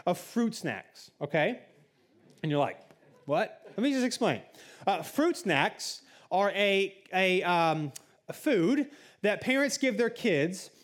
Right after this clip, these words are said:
and they're called fruit snacks so that parents don't feel bad about it. Um,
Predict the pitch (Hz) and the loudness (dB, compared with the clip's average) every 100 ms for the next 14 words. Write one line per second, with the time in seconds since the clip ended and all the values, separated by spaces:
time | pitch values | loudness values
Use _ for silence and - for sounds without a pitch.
0 | _ 185 208 208 233 226 - 269 - 208 | _ -2 0 0 -2 0 -2 -2 0 0
1 | 196 - 202 - 208 196 190 180 - 165 | 0 0 -2 -2 -2 -2 -2 -4 -2 0
2 | 139 110 101 95 - _ - - - - | 0 0 -4 -10 -16 _ -20 -20 -16 -2
3 | 202 196 | 2 2